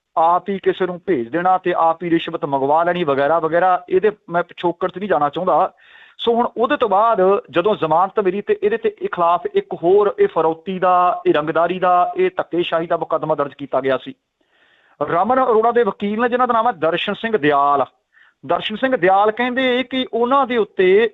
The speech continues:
ਮਾਣਯੋਗ ਅਦਾਲਤ ਦਿਆਲ ਹੋ ਗਈ। ਅਸਲ ਦੇ ਵਿੱਚ ਹਿਰਾਸਤ ਵਿੱਚ ਭੇਜੇ ਜਾਣ ਤੋਂ ਬਾਅਦ ਅਦਾਲਤ ਨੇ ਉਹਨਾਂ ਦੀ ਜ਼ਮਾਨਤ ਪਟੀਸ਼ਨ ਸਵੀਕਾਰ ਕੀਤੀ ਹੈ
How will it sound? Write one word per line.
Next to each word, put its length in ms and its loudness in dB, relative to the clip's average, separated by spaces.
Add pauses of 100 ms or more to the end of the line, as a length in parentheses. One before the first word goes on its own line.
(140)
ਮਾਣਯੋਗ 540 0
ਅਦਾਲਤ 320 2
ਦਿਆਲ 260 2
ਹੋ 120 4
ਗਈ। 140 -4 (1400)
ਅਸਲ 220 -2
ਦੇ 100 2
ਵਿੱਚ 180 -2
ਹਿਰਾਸਤ 400 0
ਵਿੱਚ 220 -4
ਭੇਜੇ 320 0
ਜਾਣ 240 0
ਤੋਂ 140 -2
ਬਾਅਦ 280 2 (720)
ਅਦਾਲਤ 380 0
ਨੇ 60 -2
ਉਹਨਾਂ 160 2
ਦੀ 60 0
ਜ਼ਮਾਨਤ 460 0
ਪਟੀਸ਼ਨ 440 -6
ਸਵੀਕਾਰ 420 -2
ਕੀਤੀ 340 -4
ਹੈ 80 0